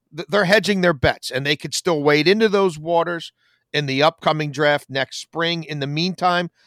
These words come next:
I think they will be a better product on the field. The roster is now gone from the tear it down stage into the build it up stage. A lot of people like their draft.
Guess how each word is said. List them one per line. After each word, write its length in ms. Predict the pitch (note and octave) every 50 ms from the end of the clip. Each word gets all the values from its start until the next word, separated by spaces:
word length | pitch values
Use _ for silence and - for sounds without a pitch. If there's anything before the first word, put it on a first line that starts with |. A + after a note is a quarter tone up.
| _ _ -
I 100 | B2+ B2
think 240 | - - E3+ C#3 -
they 120 | D#3 D3
will 160 | C#3 C#3 C#3+
be 220 | C3+ B2 C#3+ C#3+ C3+
a 80 | B2+
better 300 | A2+ - C#3 C#3 C#3 C#3
product 520 | - - - C#3 C3+ C#3 C3+ C3 B2 - _ _
on 240 | - B2 B2 C#3 D#3
the 80 | E3+ D3+
field. 460 | - - E3+ E3+ F3 F3+ F3+ E3 - -
The 80 | C3
roster 520 | A#2+ A2 B2 C#3 C#3+ C3+ - - - C3+ -
is 280 | - C#3 D3 D3+ C#3+ C3+
now 320 | C#3+ D3 D3+ D3+ D3+ C3 -
gone 300 | - C3+ C#3 D3 D3 C#3
from 220 | - - C#3+ C3+
the 80 | B2+ B2
tear 280 | - - D3+ D3+ D3
it 100 | C#3+ -
down 280 | - C3+ C3+ C3 C#3 C#3+
stage 440 | - - - C#3+ D3 D#3 D#3+ D3 - _ _ _ _ _ _ _ -
into 320 | E3 E3 E3 - - F3 E3
the 120 | D3+ D3
build 320 | A#2+ G#2+ D3+ D3+ D#3 C#3
it 120 | C#3+ C3 - -
up 220 | B2+ C3+ C#3 -
stage. 500 | - - - D#3+ D#3 D#3+ E3+ E3+ D#3+ - - _ _ _ _ _ _ -
A 60 | B2
lot 280 | B2 C3 C#3 D3 D3+ D#3
of 80 | D3
people 380 | - - E3 C#3 - D3 D3 C#3
like 240 | C#3 D3+ D3+ C3 _
their 140 | - B2 A2+
draft. 560 | F#2+ - C3+ C#3+ D3 D3 D3+ C#3 - _